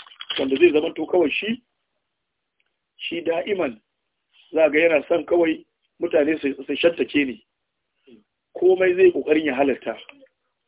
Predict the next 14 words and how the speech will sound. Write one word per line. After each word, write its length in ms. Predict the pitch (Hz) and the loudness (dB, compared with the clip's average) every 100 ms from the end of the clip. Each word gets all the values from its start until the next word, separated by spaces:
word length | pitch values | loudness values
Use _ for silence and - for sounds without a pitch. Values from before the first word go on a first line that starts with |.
| _ _ _ | _ _ _
Kamar 160 | - 143 | -8 -2
wanda 180 | 180 170 | -2 0
na 100 | 151 | -2
ji 80 | 151 | -2
kwanan 300 | 156 160 165 | -2 0 0
nan 100 | 143 | -2
wani 120 | 151 | -2
bawan 260 | 156 165 143 | 2 2 0
Allah 240 | 151 147 | -2 -2
nan 180 | 131 151 | -2 -2
daga 180 | 139 131 | 0 0
Kano. 260 | - 151 120 - _ _ _ _ _ _ _ _ _ _ _ _ | 2 0 -2 -12 _ _ _ _ _ _ _ _ _ _ _ _
An 80 | 135 | -4
gane? 300 | 156 175 220 | -2 -2 -6